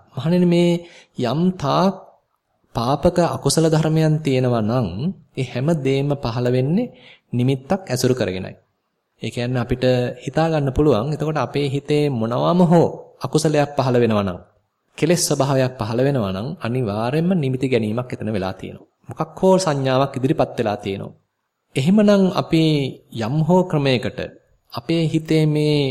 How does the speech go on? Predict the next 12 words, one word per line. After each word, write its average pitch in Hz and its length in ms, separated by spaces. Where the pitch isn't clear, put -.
නිමිති 143 420
ගැනීම 156 340
වැළැක්වුවොත්, 117 640
අපේ 160 220
හිත 160 120
ටිකක් 165 440
හෝ 175 220
මේ 165 180
සංඥා 147 400
වලින් 156 220
සුද්ධ 170 280
කරයොත්, 110 420